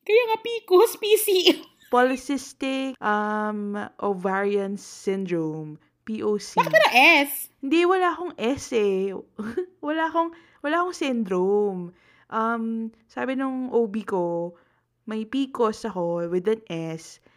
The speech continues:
Speaker 2: if may mga pimples ako or
Speaker 1: Ah,
Speaker 2: if
Speaker 1: okay.
Speaker 2: mabalbon ako, ganyan-ganyan. Eh, wala naman. Pero,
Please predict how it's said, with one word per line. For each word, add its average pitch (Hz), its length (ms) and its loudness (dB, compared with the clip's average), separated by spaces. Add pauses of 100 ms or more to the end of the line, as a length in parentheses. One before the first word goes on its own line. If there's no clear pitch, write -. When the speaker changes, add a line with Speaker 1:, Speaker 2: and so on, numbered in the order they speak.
(120)
Speaker 2:
if 190 320 -8
may 196 160 -6
mga 180 480 -6
pimples 190 560 -4
ako 320 240 -6
or 262 320 0
Speaker 1:
Ah, 233 160 -2
Speaker 2:
if - 100 -8 (300)
Speaker 1:
okay. 190 160 -10
Speaker 2:
mabalbon 190 560 -2
ako, 240 560 -4
ganyan-ganyan. 180 800 -8
Eh, 170 400 -14 (480)
wala 214 240 -2
naman. 185 320 -6
Pero, 208 160 -4